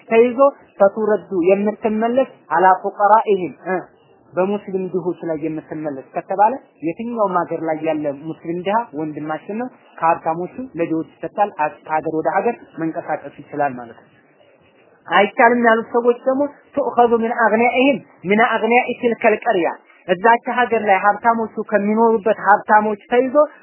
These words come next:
ፈቱረዱ አላ ፉቀራኢሂም አላ ፉቀራኢ ቲልከል ቀርያ ብለው ተርጉመዋል። ላኪን የዑለማዎቹ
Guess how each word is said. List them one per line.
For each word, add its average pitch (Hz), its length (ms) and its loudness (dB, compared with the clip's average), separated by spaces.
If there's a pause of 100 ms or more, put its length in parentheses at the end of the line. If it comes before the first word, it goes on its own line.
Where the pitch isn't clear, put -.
ፈቱረዱ 196 560 2
አላ 196 240 4
ፉቀራኢሂም 220 560 -2 (200)
አላ 175 160 4 (100)
ፉቀራኢ 185 480 -2
ቲልከል 175 420 -4
ቀርያ 165 300 -2
ብለው 170 220 -4
ተርጉመዋል። 117 520 -14 (1400)
ላኪን 160 360 -6
የዑለማዎቹ 175 580 0